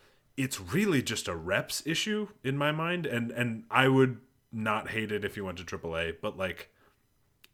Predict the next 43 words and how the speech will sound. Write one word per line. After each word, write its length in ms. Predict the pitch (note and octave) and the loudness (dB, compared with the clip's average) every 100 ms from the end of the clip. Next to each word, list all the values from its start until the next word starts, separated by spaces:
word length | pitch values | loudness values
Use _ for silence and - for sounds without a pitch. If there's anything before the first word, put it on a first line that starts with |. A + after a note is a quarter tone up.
| - | -2
on 240 | C3+ A#2+ | 2 4
this 240 | B2+ D3+ - | 4 0 4
Mariners 400 | C#3+ D3 D3 C#3+ | 4 6 2 -2
team, 400 | D#3 D3 D3 C#3+ | -2 -2 -2 -4
especially 460 | G2+ - C3+ - C3+ | -6 4 4 6 2
if 120 | A#2+ | 2
Haniger's 520 | A#2 A#2 A2+ A#2 G#2+ | 0 0 0 -2 -2
still, 400 | - G#2+ G#2 G2+ - | -4 -4 -4 -6 -10
you 100 | G#2 | -8
know, 160 | F#2+ F2 | -6 -6
not 420 | F2 G2 G2+ - | -4 0 0 0
back 360 | F#2 F#2 F2 - | -2 0 -2 -4
whenever 340 | F2+ F2+ F#2+ | -8 -4 -4
the 80 | F#2 | -6
season 360 | - F#2+ E2 E2+ | -8 -10 -10 -10
starts, 500 | - F2+ F2+ - - - - - - | -4 -2 -2 -6 -14 -16 -20 -20 -16
like, 240 | - F#2+ - _ _ _ _ _ _ | -12 -12 -14 _ _ _ _ _ _
put 160 | - B3 | -2 2
him 100 | A#3 | 4
out 180 | F#3+ - | 4 4
there. 120 | G2 | 2
It 160 | G2+ B2 | 2 4
doesn't 240 | F3+ F#3 | 4 4
really, 200 | E3 D3 | 0 0
like, 320 | - A#2+ - - - - - - - | -2 -4 -4 -20 -20 -20 -20 -20 -4
you 180 | B2 | 2
let 200 | B2+ D3+ | 8 8
him 140 | E3 D#3 | 8 2
succeed, 520 | - C#3 - C#3 C#3 | -4 -6 -2 0 2
you 140 | B2 | 2
let 120 | A#2 B2 | 2 2
him 100 | A#2+ | 0
fail, 500 | - A#2 A2+ A2+ A2+ - - - | -2 -2 0 -2 -6 -16 -14 -2
you 120 | G2 | 2
let 180 | A2 A#2 | 4 4
him 400 | A#2 A#2 A#2 - | 2 -2 -4 -8
keep 240 | - B2+ A#2 | -2 -2 0
working 380 | G#2+ G2 G#2+ G2+ | -2 -2 -6 -8
through 300 | G#2 G#2 G2+ | -4 0 0
it, 100 | G2 | 0
and 140 | G2+ | -6
you 100 | F#2+ | -4
have 320 | F2+ G#2+ F#2+ | 0 -2 -2